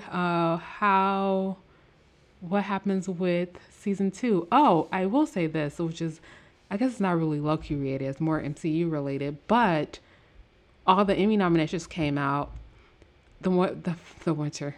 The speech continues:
the Falcon and the Winter Soldier got a good number of noms, but WandaVision, my gosh, I don't, I think, I don't, can't remember if I was on Facebook or Instagram, but it was, like, a ridiculous number, and I was just like,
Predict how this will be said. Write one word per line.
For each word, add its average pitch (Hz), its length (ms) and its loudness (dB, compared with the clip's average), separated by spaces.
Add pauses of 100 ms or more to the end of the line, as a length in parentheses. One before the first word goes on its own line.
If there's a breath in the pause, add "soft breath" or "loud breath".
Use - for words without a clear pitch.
(120)
the 185 80 2
Falcon 170 460 0
and 202 140 2
the 190 60 0
Winter 175 240 -2
Soldier 165 480 -2 (400 loud breath)
got 185 220 6
a 165 40 2
good 165 180 2
number 156 300 2
of 151 160 0
noms, 156 540 2
but 170 380 2
WandaVision, 175 800 6
my 185 320 0
gosh, 160 420 -2
I 214 140 -2
don't, 233 200 0
I 190 100 -6
think, 226 200 -8
I 170 160 -10
don't, 208 160 -6
can't 220 200 -4
remember 180 240 -2
if 156 60 -8
I 156 120 -4
was 160 160 -4
on 156 520 -6 (540 loud breath)
Facebook 220 540 -2
or 170 200 -4
Instagram, 151 800 -6 (200)
but 196 100 2
it 220 40 4
was, 247 200 4
like, 180 480 0 (360)
a 190 100 4
ridiculous 180 680 2
number, 165 440 0
and 156 200 -6
I 185 40 -4
was 190 80 -4
just 196 180 -4
like, 160 320 -4